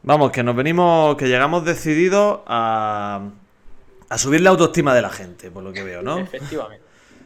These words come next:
Speaker 1: Que ese es tu objetivo. Quiero primero, sí, bueno, en primer lugar agradecerle a Papayo su fidelidad y su grandeza general como persona.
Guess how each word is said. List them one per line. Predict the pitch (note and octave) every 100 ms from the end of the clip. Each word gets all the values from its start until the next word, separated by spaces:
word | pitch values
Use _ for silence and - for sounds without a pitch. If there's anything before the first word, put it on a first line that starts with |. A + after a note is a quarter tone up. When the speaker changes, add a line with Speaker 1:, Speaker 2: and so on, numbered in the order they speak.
| _ -
Speaker 1:
Que |
ese | A#2+ C#3+
es |
tu | C#3+
objetivo. | B2+ A2 F#2+ F#2 - - - -
Quiero | D3 G3 G#3+ G#3+
primero, | F#3+ G3 G#3+ A3+
sí, | G#3 D3+ C3
bueno, | C#3 C3+ - -
en | F#2+
primer | F#2+ G2+
lugar | A2+ B2
agradecerle | A#2 G#2+ A#2 B2 B2+
a |
Papayo | A#2 G#2 B2+ B2 B2
su | C#3
fidelidad | B2 D3 C3 A2+ A2+ C3 D3+ F#3+ - _
y | -
su | C3 C#3+
grandeza | C3 A2 A2 D3+ D3+
general | B2+ C3+ G#2+ C3
como | C3 A#2
persona. | G#2+ G#2 B2 B2+ F3